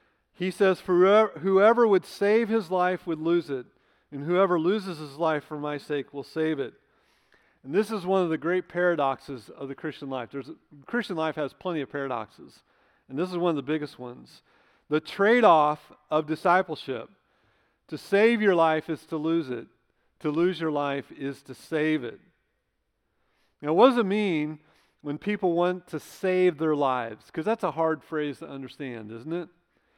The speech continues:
To save, people who want to save their lives, in this sense, believe that their satisfaction and security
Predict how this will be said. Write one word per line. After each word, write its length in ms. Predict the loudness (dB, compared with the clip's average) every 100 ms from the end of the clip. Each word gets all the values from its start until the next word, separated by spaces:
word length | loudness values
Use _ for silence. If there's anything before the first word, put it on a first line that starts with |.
| _ _ _ _ _
To 120 | -8 -8
save, 540 | 2 6 6 4 -2
people 260 | -2 0 2
who 80 |
want 260 | 2 2 0
to 60 | 0
save 240 | 2 4
their 100 | 4
lives, 600 | 2 0 0 -2 -4 -14 _ _ _
in 200 | -4 0
this 140 | 2 0
sense, 560 | 0 2 2 -2 -10 _ _ _ -6
believe 520 | 2 4 4 4 2
that 160 | -2
their 160 | 0 -2
satisfaction 1200 | -2 2 6 6 6 2 0 2 2 -2 -6 -6
and 240 | -6 -8
security 760 | -8 -14 -4 2 4 2 -4 -14